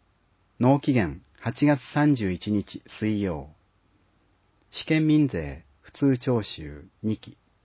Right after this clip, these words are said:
国民健康保険税、三期。清掃手数料、六、七月。下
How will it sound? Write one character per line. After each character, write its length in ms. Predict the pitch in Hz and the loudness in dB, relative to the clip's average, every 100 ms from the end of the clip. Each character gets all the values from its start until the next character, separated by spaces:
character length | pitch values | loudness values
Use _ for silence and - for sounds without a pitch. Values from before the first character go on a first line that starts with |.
| _ _ _ _ _ _ _ | _ _ _ _ _ _ _
国 280 | - 127 170 | -2 2 6
民 200 | 170 160 | 8 6
健 200 | 151 143 | 4 2
康 280 | 139 147 131 | 4 4 6
保 100 | 127 | 2
険 220 | 139 127 | 0 0
税、 380 | 101 78 71 76 _ _ - | 0 -4 -10 -16 _ _ -6
三 220 | 131 107 | -2 -2
期。 220 | - - _ _ _ _ _ _ _ _ _ _ _ _ _ | -6 -20 _ _ _ _ _ _ _ _ _ _ _ _ _
清 260 | - 156 | 2 2
掃 260 | 170 165 156 | 4 4 4
手 140 | 147 | 4
数 260 | 135 156 139 | 0 2 2
料、 300 | 104 73 71 _ _ _ | 2 -4 -10 _ _ _
六、 320 | 107 110 131 | -4 -2 -4
七 260 | - - 95 | -6 -6 -6
月。 340 | 82 - - _ _ _ _ _ _ _ _ _ _ _ _ _ | -6 -10 -20 _ _ _ _ _ _ _ _ _ _ _ _ _
下 160 | 113 | 0